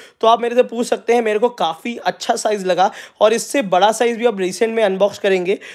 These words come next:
तो ये मुझे अच्छा प्रोडक्ट लगा काफ़ी, प्राइसिंग के हिसाब से भी, वज़न के हिसाब से भी और, अ, इसकी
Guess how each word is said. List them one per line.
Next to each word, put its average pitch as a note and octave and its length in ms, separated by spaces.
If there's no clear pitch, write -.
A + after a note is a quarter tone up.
तो A3 440
ये C4+ 240
मुझे C#4+ 240
अच्छा A#3 260
प्रोडक्ट E3 320
लगा D#3+ 200
काफ़ी, D#3+ 300
प्राइसिंग F3+ 420
के B3 80
हिसाब A3 280
से A3+ 160
भी, A#3+ 180
वज़न G3 320
के C4 80
हिसाब A3+ 300
से A3 140
भी A3 140
और, C4 260
अ, F#3+ 360
इसकी A3+ 500